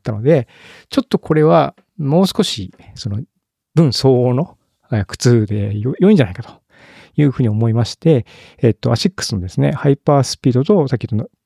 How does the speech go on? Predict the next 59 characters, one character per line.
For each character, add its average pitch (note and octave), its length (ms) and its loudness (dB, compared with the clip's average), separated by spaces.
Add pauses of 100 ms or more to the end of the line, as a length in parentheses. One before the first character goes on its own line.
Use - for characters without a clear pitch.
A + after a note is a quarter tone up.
(220)
ハ D3 100 0
イ C3+ 40 0
パ D3 120 0
ー C3+ 40 2
ス - 80 -10
ピ - 60 2
ー C3 40 0
ド C3+ 60 4
っ - 20 -2
て - 120 -2
い F#3+ 40 4
う - 20 2
の B2+ 60 2
を G2 60 -4
最 G#2+ 200 -4
近 - 180 -8
は A2 280 -10
履 A#2+ 80 -6
い G#2+ 40 -6
て - 100 -12
ま F#2+ 100 -8
す。 - 220 -20 (100)
ま B2+ 100 0
あ、 - 20 2
そ - 80 2
の C4 60 2
前 C#4 120 2
に C#3+ 60 4
ノ A#2+ 80 2
バ F3 100 4
ブ G#3 80 2
ラ G3+ 60 0
ス - 60 -6
ト - 80 -4
買 A2 100 -6
っ - 40 -18
た - 80 -8
の G#2+ 80 -8
か。 - 260 -14 (120)
ノ F3 60 0
バ G3 80 4
ブ A#3 80 4
ラ B3 80 4
ス - 80 -6
ト D3 140 2
は F3+ 160 4
エ A#2 60 -2 (100)
ス - 100 -6
カ D3+ 60 4
レ C#3+ 80 4
ン - 20 0
ト A#2+ 80 -4
と G#2+ 140 -4
同 A#2+ 180 0
じ A#2+ 300 0
ぐ B2+ 80 0
ら A#2+ 100 2
い G2+ 80 -2
の A2 240 -8